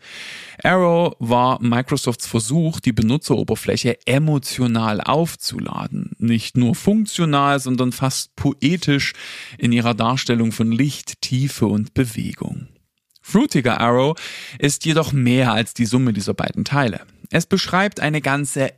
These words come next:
Ära von Gestaltung, die Software, Hardware, Werbung, Architektur,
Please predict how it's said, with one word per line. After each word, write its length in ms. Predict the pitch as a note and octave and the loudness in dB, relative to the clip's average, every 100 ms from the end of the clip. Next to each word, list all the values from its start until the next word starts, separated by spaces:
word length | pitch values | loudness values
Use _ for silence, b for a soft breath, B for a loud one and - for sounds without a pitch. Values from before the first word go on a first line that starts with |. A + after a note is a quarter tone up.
| _ | _
Ära 540 | - C3 B2+ A#2+ F#2+ G2 | 0 2 2 0 -2 -2
von 300 | - A2 A2 | 0 0 2
Gestaltung, 680 | A2 - A2 A2 A2+ A2+ G#2+ B B B - | 0 0 2 2 2 0 -2 B B B 0
die 220 | B2 B2 | 2 2
Software, 920 | - E3+ F3+ - C#3 C3+ B2+ B2 - | 0 0 0 0 0 2 2 0 0
Hardware, 640 | D3 C#3+ C3+ A#2+ A#2 A#2 A2+ | 2 2 0 0 2 2 0
Werbung, 720 | A2+ A#2+ C#3 C3+ A#2+ A#2+ A#2 | 0 2 2 2 2 0 0
Architektur, 920 | A#2 - A#2+ - A2+ - F3+ D#3+ D3 | 0 0 -2 -2 -2 0 0 2 2